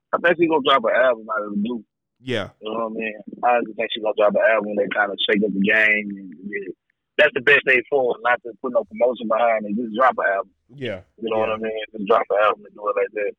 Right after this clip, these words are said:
Speaker 2: Just go ahead and do it like that. Okay. Well, shit, that's a bit, man. Well, D J Sam, man, I know you got to go ahead and go.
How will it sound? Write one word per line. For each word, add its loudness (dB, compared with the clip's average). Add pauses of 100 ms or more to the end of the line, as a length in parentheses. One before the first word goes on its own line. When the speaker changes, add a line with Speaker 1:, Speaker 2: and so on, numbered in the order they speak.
(280)
Speaker 2:
Just -12
go -6
ahead -6
and -12
do -4
it -6
like -8
that. -10
Okay. -12 (480)
Well, -12
shit, -10
that's -8
a -6
bit, -4
man. -6
Well, -4
D -4
J -4
Sam, -4
man, -4
I -2
know -4
you -6
got -2
to -8
go -4
ahead -4
and -8
go. 0